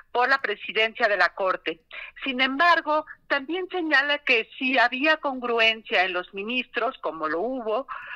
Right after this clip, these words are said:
pues con las resoluciones que habían tomado en la propia Corte, lo que tocaba era votar por una mujer.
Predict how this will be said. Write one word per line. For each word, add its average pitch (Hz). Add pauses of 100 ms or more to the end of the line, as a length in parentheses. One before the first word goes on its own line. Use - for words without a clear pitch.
(200)
pues 240
con 240
las 302
resoluciones 269
que 208
habían 226
tomado 220
en 190
la 170
propia 214
Corte, 226
lo 208
que -
tocaba 208
era 202
votar 185
por 156
una 160
mujer. -